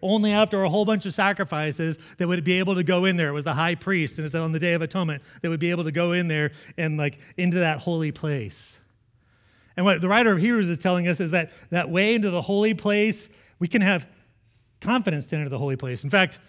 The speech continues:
uh, this is, like, extra biblical, but, like, what they did in the Old Testament is that because, like, it was kinda scary to go into the presence of God, into this place that only per-, one person could go into once a year, only after lots of bloodshed,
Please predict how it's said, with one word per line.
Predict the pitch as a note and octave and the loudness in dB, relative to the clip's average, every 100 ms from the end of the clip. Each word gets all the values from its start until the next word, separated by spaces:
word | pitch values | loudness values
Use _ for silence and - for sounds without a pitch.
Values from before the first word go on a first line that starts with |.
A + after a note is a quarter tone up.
| - - - _ _ _ - | -20 -20 -20 _ _ _ -4
uh, | E3 | 0
this | D#3+ G3+ | 2 2
is, | F#3+ | 2
like, | E3 D#3 | 0 0
extra | F#3 G3+ G#3 | -2 0 0
biblical, | D#3+ D#3+ E3 E3+ F3 | 0 0 0 0 2
but, | E3 | 0
like, | E3+ D#3+ C#3 | 2 0 2
what | E3+ | 0
they | F#3 | 2
did | E3+ G#3 | 2 2
in | G3 | 2
the | |
Old | F3+ F#3+ | 2 2
Testament | F3 G3 F#3+ F3 D#3+ | 2 0 0 -2 -2
is | E3 D3 | -4 -2
that | E3 D3 | -2 -2
because, | E3 G#3 F#3+ F3 | 0 2 2 0
like, | F3 F#3 | -2 -2
it | |
was | F3+ | -4
kinda | - G3+ | -2 -2
scary | F3+ - F3 A3 | -2 -4 -2 0
to | G#3 | 0
go | G#3+ | 0
into | A3 A3 | 0 -2
the | |
presence | A3 G#3+ G#3+ | -2 -4 -4
of | G#3 | -4
God, | G#3 G#3 G#3 F#3 | -2 -2 -2 -6
into | G3+ G3+ | -6 -4
this | G3 | -4
place | - G3 G3 | -4 -4 -4
that | G3 | -4
only | G3 | -4
per-, | G3 | -4
one | F3 F#3 F#3+ | -6 -4 -6
person | F#3+ G3 | -8 -8
could | F3 | -6
go | F3 F#3 | -6 -6
into | F#3 F#3 | -4 -6
once | F#3 F3+ | -6 -6
a | |
year, | F3 F3+ F#3 F3+ | -6 -4 -4 -4
only | F3 F3 | -4 -6
after | F3 F3 | -6 -6
lots | E3+ E3+ | -6 -6
of | D#3+ | -8
bloodshed, | D#3 E3 D#3 F3 D#3+ | -6 -6 -6 -6 -6